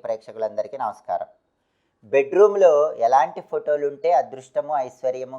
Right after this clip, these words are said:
కలిసి వస్తాయో ఈ వీడియోలో మనం తెలుసుకుందాం. ఎవరికైనా సరే ఇంట్లో బెడ్‌రూమ్‌లో కొన్ని రకాలైన ఫోటోలు కానీ బొమ్మలు కానీ ఉంటే అదృష్టం, ఐశ్వర్యం తొందరగా కలిసి వస్తాయి. ఏ ఇంట్లోనైనా బెడ్‌రూమ్‌లో రెండు జంట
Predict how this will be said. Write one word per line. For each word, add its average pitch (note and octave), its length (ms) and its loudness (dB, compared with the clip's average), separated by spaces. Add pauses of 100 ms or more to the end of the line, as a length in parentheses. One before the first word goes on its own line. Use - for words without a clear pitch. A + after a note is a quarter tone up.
కలిసి G#2+ 260 -10
వస్తాయో A2 380 -12 (240)
ఈ G#2+ 100 -16
వీడియోలో G#2 400 -6
మనం A#2 220 -10
తెలుసుకుందాం. E2 460 -16 (1400)
ఎవరికైనా G#3+ 500 4
సరే F#3+ 160 2 (120)
ఇంట్లో E3+ 300 -2 (120)
బెడ్‌రూమ్‌లో F3+ 540 6 (280)
కొన్ని D#3+ 260 4
రకాలైన F#3+ 500 6 (140)
ఫోటోలు F3+ 520 4
కానీ D#3+ 180 4 (100)
బొమ్మలు D#3 360 4
కానీ D3 260 6
ఉంటే C#3 260 0
అదృష్టం, E3 420 -6 (120)
ఐశ్వర్యం C#3+ 420 -6 (100)
తొందరగా B2+ 420 0
కలిసి G2+ 220 -8
వస్తాయి. - 260 -20 (760)
ఏ G#3 40 12 (220)
ఇంట్లోనైనా G3+ 720 4 (180)
బెడ్‌రూమ్‌లో D3 580 0 (680)
రెండు D#3 260 2 (180)
జంట C#3+ 220 6